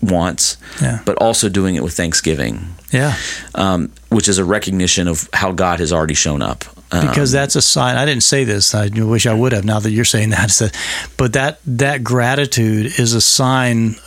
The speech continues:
Speaker 2: of the health of the relationship.
Speaker 1: Yeah.
Speaker 2: And what is the fa-, why does the fa-, why would the Father even want to have these kind of conversations with us? Um, because, you know, y-,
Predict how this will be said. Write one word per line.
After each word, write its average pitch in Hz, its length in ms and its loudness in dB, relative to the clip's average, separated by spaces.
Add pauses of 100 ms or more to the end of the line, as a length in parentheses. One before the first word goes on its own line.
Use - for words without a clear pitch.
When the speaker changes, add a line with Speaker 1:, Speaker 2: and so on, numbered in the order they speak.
(140)
Speaker 2:
of 131 540 0 (100)
the 135 240 0
health 123 420 0
of 117 120 0
the 107 100 0
relationship. 104 760 0
Speaker 1:
Yeah. - 320 -10
Speaker 2:
And 123 120 2
what 139 120 2
is 117 120 0
the 117 80 0
fa-, 131 240 0
why 143 180 2
does 214 80 0
the 208 60 -2
fa-, 165 180 -2
why 151 160 2
would 208 140 0
the 196 40 -2
Father 139 280 2
even 117 340 2
want 123 320 2
to 110 80 2
have 104 220 0
these 107 160 2
kind 113 220 0
of 95 180 -4 (460)
conversations 117 680 0
with 95 160 0
us? 104 300 0 (420)
Um, 113 420 0 (1040)
because, 127 600 0 (380)
you 135 100 2
know, 127 80 2
y-, 117 260 0